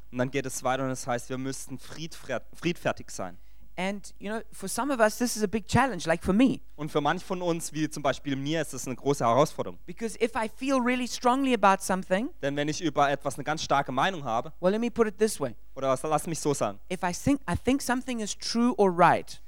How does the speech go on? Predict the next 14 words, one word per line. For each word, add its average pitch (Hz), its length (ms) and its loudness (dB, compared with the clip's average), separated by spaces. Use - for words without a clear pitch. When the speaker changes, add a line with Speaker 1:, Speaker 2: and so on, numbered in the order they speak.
Speaker 1:
Wenn 156 140 0
ich 160 140 -2
denke, 160 400 0
dass - 240 0
etwas - 480 0
richtig 208 720 -4
oder 143 260 2
wahr 123 260 4
ist, - 320 -10
Speaker 2:
then 185 160 2
I'm 180 200 0
naturally 190 460 0
passionate 156 640 -2
about 113 240 4